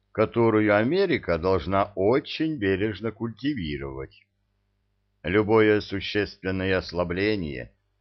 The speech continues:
американо-японских политических связей непосредственно повлияло бы на стабильность в регионе.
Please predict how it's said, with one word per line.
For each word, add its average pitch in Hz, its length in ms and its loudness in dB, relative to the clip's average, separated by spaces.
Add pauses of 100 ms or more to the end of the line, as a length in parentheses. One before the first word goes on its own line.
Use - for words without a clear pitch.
(160)
американо-японских 85 1200 -2
политических 80 840 -8
связей 117 680 -4 (480)
непосредственно 127 1000 -2
повлияло 95 680 0
бы 104 300 -4
на 92 140 -2
стабильность 87 1120 -8
в 76 80 -10
регионе. 65 640 -8